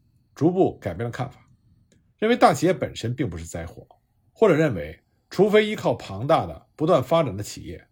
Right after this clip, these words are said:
工业化的美国无论如何是不可能繁荣昌盛起来的。那么改良主义者呢，则是主要致力于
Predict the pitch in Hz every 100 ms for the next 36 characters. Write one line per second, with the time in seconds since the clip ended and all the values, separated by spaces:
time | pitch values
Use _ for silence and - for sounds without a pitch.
0 | _ _ _ - 233 208 180 113 98 -
1 | - - - _ - 180 151 160 - 98
2 | 156 - 151 - - 85 87 - _ -
3 | 120 139 - 156 131 - - - _ _
4 | _ _ _ _ _ _ _ _ - 240
5 | 185 135 190 160 127 117 73 - - _
6 | _ _ - 160 151 95 98 117 202 107
7 | 67 - -